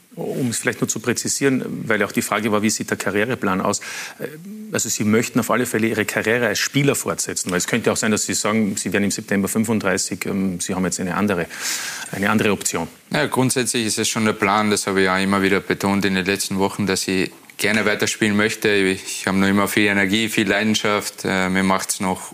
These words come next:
Speaker 2: unglaublich viel Spaß. Merke ich auch jetzt im Training, auch mit den Jungen und auch von der Qualität her passt es noch nach wie vor.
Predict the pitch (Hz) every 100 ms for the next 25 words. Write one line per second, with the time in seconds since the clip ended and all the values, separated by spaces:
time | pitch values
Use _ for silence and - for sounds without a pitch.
0 | - 113 107 95 107 107 - 98 95 92
1 | - - - - - 107 110 104 113 107
2 | - 98 104 95 101 98 95 95 92 98
3 | 90 92 95 92 87 85 82 - - -
4 | - - 101 92 - 92 87 98 101 101
5 | 92 98 - 101 104 95 98 95 98 -
6 | 104